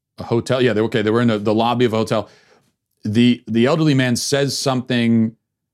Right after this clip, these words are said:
to Hansen's girlfriend because she wasn't wearing a face mask, and then Hansen later returns and does this. If you ever had any, if you had any hope or optimism about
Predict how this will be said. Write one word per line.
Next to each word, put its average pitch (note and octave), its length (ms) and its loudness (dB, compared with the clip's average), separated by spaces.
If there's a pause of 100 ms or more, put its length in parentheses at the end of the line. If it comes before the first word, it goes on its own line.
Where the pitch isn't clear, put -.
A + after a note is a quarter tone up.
(280)
to A2+ 580 2
Hansen's B2 520 -2
girlfriend G#2 540 -2
because G2 200 -2
she A2 100 -2
wasn't A2+ 300 0
wearing G2+ 480 -2
a F#2+ 60 -14
face C3+ 360 -2
mask, F#2+ 320 -4
and G#2 100 -4
then G2 80 -2
Hansen A#2+ 400 -2
later G#2 240 0
returns F#2+ 720 -4
and F#2+ 400 -4 (560)
does F#2+ 220 -4
this. - 360 -6 (1160)
If - 80 -6
you E3 80 4
ever A3+ 140 2
had F3 100 0
any, D#3+ 200 0 (100)
if C#3+ 140 -2
you D#3 80 0
had A3 120 0
any G#3+ 180 2
hope D3+ 340 0
or A#2+ 100 2
optimism B2 840 0
about G#2+ 600 -2